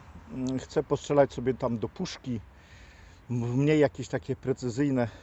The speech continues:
y, strzelanie, więc no oczywiście, no, no jak najbardziej. No ale jak ktoś chce tam strzelać w takie cele, powiedzmy sobie pięć, dziesięć centymetrów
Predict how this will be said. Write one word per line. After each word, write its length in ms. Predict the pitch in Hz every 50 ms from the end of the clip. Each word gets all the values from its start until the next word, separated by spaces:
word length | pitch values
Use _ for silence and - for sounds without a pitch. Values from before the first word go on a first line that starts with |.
| - - - - - - - - - - - - - - - - - - -
y, 360 | 120 120 123 123 123 123 123
strzelanie, 680 | - - - - - - - 147 156 170 160 151 147 135
więc 400 | 123 135 123 123 - - - -
no 160 | 160 165 170
oczywiście, 680 | 165 - - - 151 143 151 139 - - - - 110
no, 100 | 110 110 - - 117 113 - - - - - - -
no 60 | 147
jak 120 | 151 135 113
najbardziej. 460 | 143 139 127 123 131 127 107 123 135
No 100 | 147 156
ale 140 | 151 147 147
jak 140 | 143 135 -
ktoś 240 | - 143 - -
chce 200 | - - - 143
tam 220 | - - 131 123 117 - - - - - - - - - - -
strzelać 500 | - - - - 143 131 135 123 - -
w 40 |
takie 260 | - 135 - - 131 -
cele, 320 | - - 135 131 127 120 107 - - - - -
powiedzmy 380 | 123 113 131 123 - 135 120
sobie 380 | - - 120 104 117 120 113 117 - - - - - - - - - - -
pięć, 300 | - 143 143 139 120 -
dziesięć 460 | - 113 135 123 - 151 135 123 - -
centymetrów 800 | 139 131 117 - 135 123 131 131 - - 127 127 - - -